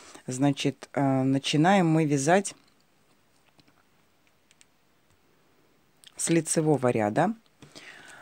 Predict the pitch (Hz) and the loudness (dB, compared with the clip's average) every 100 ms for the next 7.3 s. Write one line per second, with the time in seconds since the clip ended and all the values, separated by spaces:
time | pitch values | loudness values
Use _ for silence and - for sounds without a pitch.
0 | - _ - 135 190 240 175 165 156 170 | -20 _ -12 -2 -2 0 -2 0 0 -2
1 | 165 156 131 135 160 170 151 147 143 - | 0 -2 -2 -2 2 2 0 -4 -4 -8
2 | 120 - - _ _ - 127 120 - 151 | -12 -14 -20 _ _ -8 -4 -4 -6 -10
3 | - 127 120 113 - - 151 208 - 147 | -8 -8 -8 -12 -14 -4 -4 -4 -6 -4
4 | 135 123 - - - 135 123 113 - 120 | -2 -4 -8 -14 -6 -4 -4 -6 -8 -6
5 | 135 180 160 117 117 143 143 131 - - | -4 -6 -6 -6 -2 -4 -4 -8 -10 -18
6 | _ - 120 127 - - - - - - | _ -12 -8 -6 -6 -6 -8 -14 -12 -8
7 | 117 107 - | -6 -8 -10